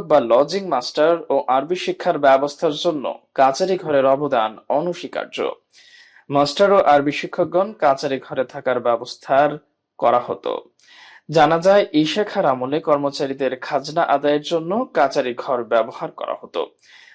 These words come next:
জমিদারি প্রথার সময়ও খাজনা আদায় করা হতো গ্রামের প্রভাবশালী গ্রাম্য মোড়লের বাড়ির সামনের কাচারি ঘরে বসে। সময়ের বিবর্তনে শহরের পাশাপাশি গ্রামের পরিবারগুলো ছোট ও আত্মকেন্দ্রিক হয়ে যাচ্ছে।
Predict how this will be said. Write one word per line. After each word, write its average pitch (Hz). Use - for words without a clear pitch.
জমিদারি 156
প্রথার 156
সময়ও 208
খাজনা 170
আদায় 113
করা 113
হতো 139
গ্রামের 131
প্রভাবশালী 170
গ্রাম্য 151
মোড়লের 135
বাড়ির 156
সামনের 175
কাচারি 151
ঘরে -
বসে। -
সময়ের 156
বিবর্তনে 123
শহরের 156
পাশাপাশি -
গ্রামের 139
পরিবারগুলো 135
ছোট 185
ও 151
আত্মকেন্দ্রিক 143
হয়ে -
যাচ্ছে। -